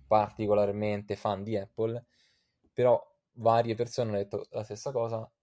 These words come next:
riguarda il, ehm, il modo in cui tu interagisci con questo dispositivo,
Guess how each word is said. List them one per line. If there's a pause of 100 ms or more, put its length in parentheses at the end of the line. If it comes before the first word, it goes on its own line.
riguarda
il,
ehm, (220)
il
modo
in
cui
tu (1080)
interagisci
con
questo
dispositivo,